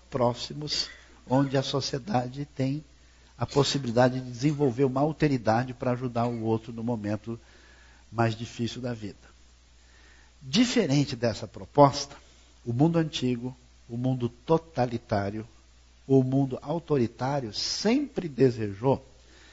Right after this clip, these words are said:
que a nossa caminhada política construísse um Estado cada vez maior e mais forte. Qual que é o problema? O problema é que quando você tem um Estado cada vez mais forte, mais poderoso, você tem uma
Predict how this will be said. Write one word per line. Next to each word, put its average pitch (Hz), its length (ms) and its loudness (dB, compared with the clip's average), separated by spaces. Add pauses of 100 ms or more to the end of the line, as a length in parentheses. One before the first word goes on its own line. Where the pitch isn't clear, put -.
(200)
que - 80 -6
a 123 60 -2
nossa 160 440 -2
caminhada 117 640 -2
política 131 640 -2
construísse 135 760 -2
um 127 80 -2
Estado 147 560 -4 (680)
cada 120 300 2
vez 117 260 -2
maior 110 420 -6
e 113 40 -8
mais 123 220 -10
forte. - 580 -20 (960)
Qual 247 160 8
que 247 100 0
é 233 40 4
o 208 40 6
problema? 123 400 0 (320)
O - 20 -20
problema 190 380 4
é 262 40 2
que - 100 -14
quando 165 240 -2
você 131 200 0
tem 143 160 0
um 123 120 0
Estado 127 440 -2 (240)
cada 107 220 -4
vez 120 260 2
mais 104 300 -14
forte, - 560 -2 (160)
mais 110 220 -8
poderoso, 110 640 0 (800)
você 151 320 2
tem 190 260 -4
uma 190 220 0